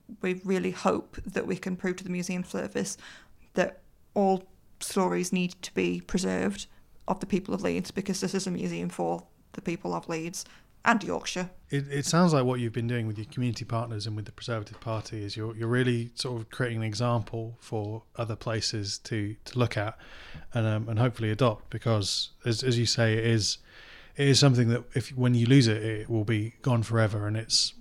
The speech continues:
Speaker 2: you know, it'd be better if it happened before, but there's no time like the present to, to get these changes going. Um,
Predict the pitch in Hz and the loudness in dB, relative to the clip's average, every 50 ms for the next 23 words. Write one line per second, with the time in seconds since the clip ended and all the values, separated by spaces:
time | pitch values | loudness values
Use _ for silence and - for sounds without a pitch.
0 | - - - - - _ _ - - 120 107 98 104 107 107 113 113 120 120 113 | -18 -20 -20 -20 -20 _ _ -6 -2 -2 -2 0 -2 -4 -4 -4 -4 -4 -2 4
1 | - 147 127 - - 123 107 107 - 104 113 - 117 110 98 92 - - 123 104 | 4 4 6 6 4 2 0 0 0 0 0 0 0 0 0 0 2 4 4 4
2 | 107 117 139 139 - - 117 113 110 - - - - - - - - - 123 117 | 6 4 2 2 4 6 6 6 4 2 -6 -14 -16 -16 -16 -8 -2 2 4 6
3 | 123 123 120 113 - - 113 113 113 117 - 110 - - 120 110 98 101 107 - | 8 8 6 6 6 4 4 6 4 2 0 -2 2 2 4 4 4 2 -2 -4
4 | - - - 113 101 110 104 - 117 104 117 107 101 107 104 98 98 - - - | -6 -4 -2 -2 -2 -2 -4 -6 -4 -4 -4 -2 -2 -2 -2 0 -2 -4 -6 -8
5 | - - - - 117 113 113 104 - 107 101 95 - - - - - - - - | -10 -6 0 2 4 4 4 2 0 0 0 0 0 0 -2 -2 -6 -10 -18 -20
6 | - - - - - - - - - 107 104 104 101 98 104 104 - - - - | -20 -20 -20 -20 -20 -20 -6 -2 0 0 0 0 -2 -4 -8 -10 -12 -14 -20 -20
7 | - - - - - - - - - - _ - - 110 104 104 107 107 104 107 | -20 -20 -20 -20 -20 -20 -20 -20 -20 -20 _ -8 -4 -2 -2 -2 -2 -2 -4 -6
8 | 113 | -8